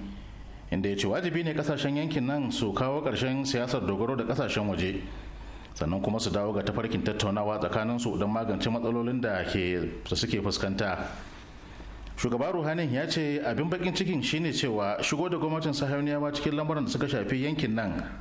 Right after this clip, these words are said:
babu abin da zai haifar in banda rashin tsaro da kuma ga yankin. Don haka shugaban ya ci bayyana mamakinsa ga yadda wasu kasashen yankin suka jingina tsoron kasarsu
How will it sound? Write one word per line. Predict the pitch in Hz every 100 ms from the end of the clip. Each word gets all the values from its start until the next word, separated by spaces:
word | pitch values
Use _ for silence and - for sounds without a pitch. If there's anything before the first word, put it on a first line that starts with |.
| - - - - - -
babu | 98 101
abin | 69 90 110
da | 101
zai | 80 110
haifar | 107 107 113 110 120
in | 110
banda | 107 120 120 95
rashin | 107 117 101
tsaro | 90 104 120 104
da |
kuma | 90 101 98 98
ga | 92
yankin. | 95 - 107 92 90 - - - - - - - -
Don | 92
haka | 98
shugaban | 95 90 90 104 101 95
ya |
ci | 101 98
bayyana | 104 104 98 104 104
mamakinsa | 92 101 110 113 98 98 80
ga | 87
yadda | 98 101 90
wasu | 98 107
kasashen | 113 110 95 107
yankin | 110 117 120 107 107
suka | 113 117
jingina | 98 113 104 101 107
tsoron | 113 101 104 113
kasarsu | 110 131 - 95 87